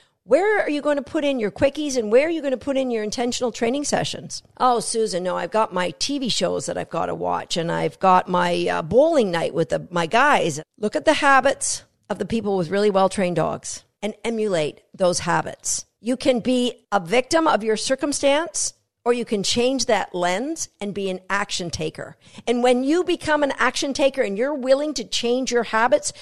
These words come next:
change who you are so that you can have a better relationship with your dog, so that you can do more things with your dog,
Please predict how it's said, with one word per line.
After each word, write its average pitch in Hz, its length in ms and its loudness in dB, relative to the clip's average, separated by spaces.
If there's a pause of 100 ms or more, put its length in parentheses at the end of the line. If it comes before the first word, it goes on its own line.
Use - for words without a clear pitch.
(140)
change 269 420 2
who 277 180 0
you 247 280 0
are 226 520 4 (180)
so 233 120 2
that 233 140 6
you 233 80 -4
can 233 140 4
have 220 200 2
a 220 80 0
better 214 360 4
relationship 233 520 0
with 208 100 -2
your 190 100 0
dog, 214 280 2
so 226 120 -4
that 202 160 2
you 220 80 0
can 208 160 0
do 240 200 4
more 262 180 8
things 240 280 0
with 208 100 -6
your 196 100 -4
dog, 247 440 2